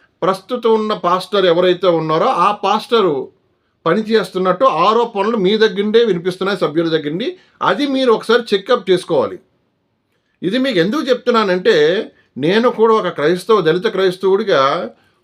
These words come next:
ఒక నూట డెబ్బై సంవత్సరాల చరిత్ర ఉన్న ఒక చరి-, ఆ, చర్చ్ తాలూకా పవిత్రతని కొంతమంది చీడ పురుగులు పాడు చేస్తున్నారన్న ఒక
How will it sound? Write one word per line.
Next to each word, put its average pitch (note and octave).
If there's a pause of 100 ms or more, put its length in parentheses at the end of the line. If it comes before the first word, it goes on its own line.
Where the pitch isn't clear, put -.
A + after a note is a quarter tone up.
(100)
ఒక D3+
నూట A3
డెబ్బై F#3
సంవత్సరాల G3+ (140)
చరిత్ర G#3+
ఉన్న G3
ఒక D#3+
చరి-, D#3+
ఆ, B2+
చర్చ్ A3+
తాలూకా A#3 (440)
పవిత్రతని C#4 (360)
కొంతమంది A3
చీడ A3
పురుగులు A#3 (880)
పాడు A#3+
చేస్తున్నారన్న G#3
ఒక D#3+